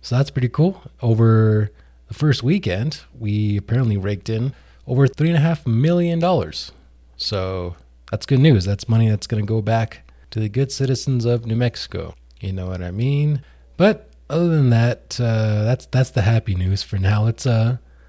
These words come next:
let's get into some bad news, shall we?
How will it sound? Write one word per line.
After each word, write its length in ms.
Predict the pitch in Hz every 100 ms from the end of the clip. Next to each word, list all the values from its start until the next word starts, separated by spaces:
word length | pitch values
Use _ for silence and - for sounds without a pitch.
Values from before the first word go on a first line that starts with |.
| - - -
let's 180 | 143 -
get 120 | 180
into 180 | 160 160
some 220 | - 147
bad 340 | 127 165 151
news, 380 | 98 92 87 87
shall 300 | - 104 104
we? 240 | 110 120